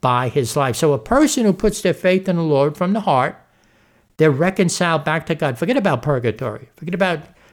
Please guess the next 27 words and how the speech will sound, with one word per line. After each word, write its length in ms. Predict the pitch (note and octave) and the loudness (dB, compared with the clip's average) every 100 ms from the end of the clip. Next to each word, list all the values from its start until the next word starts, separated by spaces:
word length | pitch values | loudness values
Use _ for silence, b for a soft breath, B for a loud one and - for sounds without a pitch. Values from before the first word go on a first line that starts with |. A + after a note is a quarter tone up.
| _ - | _ -8
uh, 240 | D3 C#3 | -4 -4
going 320 | B2 E3 E3+ | 0 2 4
to 60 | D#3 | 4
mass 380 | D3 D#3+ D3+ - | 4 2 0 0
to, 140 | D#3 | -2
to, 180 | - C#3+ | 0 -2
to, 260 | A#2+ C#3+ C3+ b b - | -2 -4 -4 b b -2
to 100 | C#3+ | -2
try 280 | - D3+ | 0 -2
to 80 | C#3+ | 0
have, 280 | C#3+ D3+ C#3 | -2 -2 0
uh, 240 | C#3+ C3+ B2+ b b b | -2 -2 -6 b b b
the 100 | C#3+ | 0
justice 440 | A#2 D#3+ - D#3 | 2 0 -2 -4
of 140 | D3+ A#2+ | -4 -2
God 260 | C#3+ C#3 - | -2 -2 -2
satisfied. 640 | D3 C3 A2+ B2 G2+ G#2 | -2 -2 -4 -6 -8 -8
It's 220 | - A#2 | -8 -4
done. 280 | - D#3 A2 | 0 0 0
It 60 | A#2 | -2
was 160 | A#2 | -4
done 220 | - D3+ D3+ | 0 0 0
almost 260 | C#3 - | -2 -2
two 140 | - B3+ | -2 0
thousand 360 | A#3 G#3+ G#3+ | 2 2 2
years 240 | F#3 F3 C#3+ | 2 0 -2
ago. 320 | B2+ A2 | -4 -6